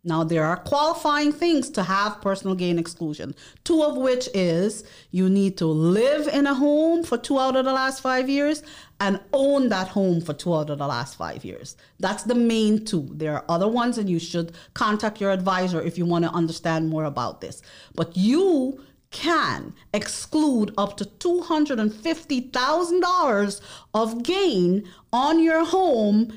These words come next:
if you meet the qualifying tests. That means that if you are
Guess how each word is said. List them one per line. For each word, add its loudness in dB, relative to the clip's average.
if -2
you 2
meet 4
the -4
qualifying 0
tests. -8
That -2
means 2
that -4
if 2
you 4
are 2